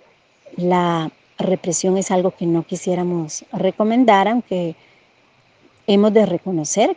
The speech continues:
que es una decisión personal. Pero sí es importante que busquemos formas creativas de canalizar esa energía sexual sin dañar a nadie, desde luego. Y volviendo atrás,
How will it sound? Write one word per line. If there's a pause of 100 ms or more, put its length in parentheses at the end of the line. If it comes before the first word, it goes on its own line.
que (100)
es
una
decisión
personal. (600)
Pero
sí
es
importante
que
busquemos
formas
creativas
de
canalizar
esa
energía
sexual (360)
sin
dañar
a
nadie, (200)
desde
luego. (460)
Y
volviendo
atrás,